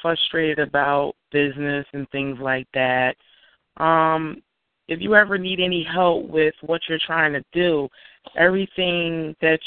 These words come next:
you need to get your business started, I have that already. Already, it's already done for you. You get what I'm saying? And as far as, um, having a baby, just enjoy it. That is your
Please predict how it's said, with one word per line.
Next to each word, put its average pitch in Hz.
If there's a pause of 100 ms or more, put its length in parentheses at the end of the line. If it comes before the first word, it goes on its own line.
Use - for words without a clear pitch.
you 160
need 156
to 160
get 156
your 151
business 165
started, 180 (480)
I 175
have 175
that 139
already. 135
Already, 156 (420)
it's -
already 180
done 185
for 147
you. 127
You 135
get 165
what 160
I'm 160
saying? 175 (400)
And 160
as 156 (120)
far 180 (140)
as, 160 (600)
um, 156
having 160
a 143
baby, 147 (580)
just 190 (100)
enjoy 160
it. 135
That 190
is 202
your 170